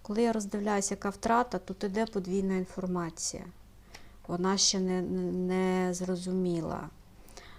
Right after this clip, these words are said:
Далі іде четвірка, вроді як по життю буде все добре. Е, але по луні.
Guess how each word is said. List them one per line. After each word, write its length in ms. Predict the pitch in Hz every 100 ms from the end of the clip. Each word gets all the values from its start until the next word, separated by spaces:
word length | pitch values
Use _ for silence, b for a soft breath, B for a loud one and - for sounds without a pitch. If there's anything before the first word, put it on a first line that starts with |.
| B
Далі 640 | - 170 202 214 220 214 -
іде 560 | 190 180 202 196 190 - - - - - -
четвірка, 720 | - 202 - 208 233 247 -
вроді 300 | 175 190 190
як 200 | 196 190
по 100 | -
життю 320 | 196 196 - 208
буде 280 | 196 185
все 240 | 190 - 190
добре. 480 | 185 185 175 196 233
Е, 80 | 277 - - - - - - - - - - - - - B B B B B B B B - - - 214 196 196 190 190 185 180 -
але 280 | 190 202
по 200 | 220 -
луні. 500 | 202 196 190 175 160